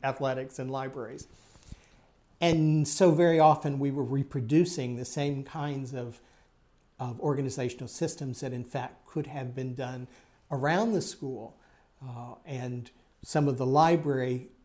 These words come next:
answers could have solved a lot of the other problems. We found that, that my library system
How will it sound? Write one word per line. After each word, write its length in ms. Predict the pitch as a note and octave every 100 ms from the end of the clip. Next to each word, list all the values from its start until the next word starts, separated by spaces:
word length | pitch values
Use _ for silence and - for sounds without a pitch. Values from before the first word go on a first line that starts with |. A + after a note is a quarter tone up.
| -
answers 560 | D3 C3 - C3 A#2+
could 220 | - E3+
have 100 | C#3+
solved 520 | - - D#3 D3+ D3+ C#3
a 40 |
lot 280 | C3 C#3+ C#3
of 80 | B2+
the 100 | B2+
other 200 | B2+ A#2+
problems. 640 | D3 C#3+ C#3 B2+ B2 -
We 120 | C3+
found 360 | C3 C#3+ C3+ C3
that, 160 | C3 - - _ _
that 360 | C#3 C3+ C3+ - _ _ -
my 280 | C#3 D#3+
library 420 | D#3 D#3 E3 C#3 B2+
system 540 | - C3+ - C3 B2+